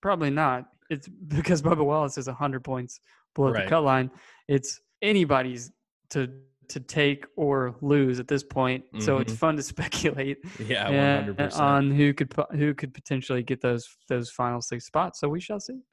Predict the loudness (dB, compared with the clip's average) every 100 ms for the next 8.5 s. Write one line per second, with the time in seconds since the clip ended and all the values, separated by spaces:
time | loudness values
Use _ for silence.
0 | 0 2 4 0 -4 4 6 8 6 2
1 | -4 -12 -2 -2 2 2 2 4 4 4
2 | -2 -2 2 2 2 0 -2 -2 -4 -6
3 | -6 -6 -6 -6 -8 -6 -6 -6 -6 -6
4 | -8 -12 _ -20 _ _ _ -10 -2 0
5 | 2 2 2 2 0 0 -2 -2 -4 -2
6 | 0 0 0 0 -2 -6 -2 -2 0 -2
7 | -2 -2 0 0 -2 -2 0 0 2 2
8 | 0 -4 -4 -6